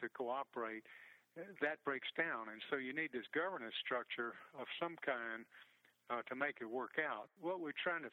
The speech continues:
figure out is why the allocation formula didn't work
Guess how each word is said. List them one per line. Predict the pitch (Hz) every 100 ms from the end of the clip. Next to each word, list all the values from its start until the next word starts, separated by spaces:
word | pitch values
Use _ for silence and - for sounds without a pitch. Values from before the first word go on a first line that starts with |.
| -
figure | 165 127 139
out | 131 117 135 143 160
is | 190 143 - -
why | 147 151 160 143 - - - - _ - _ _ _ _ 170
the | 139
allocation | 135 143 - 139 - 113 -
formula | 139 135 123 117 107
didn't | 127 117
work | 120 127 120 -